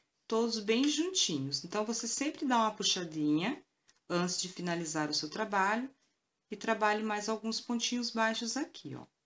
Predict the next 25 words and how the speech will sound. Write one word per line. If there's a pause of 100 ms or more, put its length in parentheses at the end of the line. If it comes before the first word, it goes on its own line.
(640)
Bom,
pra
mim
aqui
já
é
o
suficiente. (280)
Aí,
aqui
é
aquele
pontinho,
ó,
que
eu
fui
trabalhando
em
cima
dele,
aquela
cordinha. (2000)
Agora,
aqui,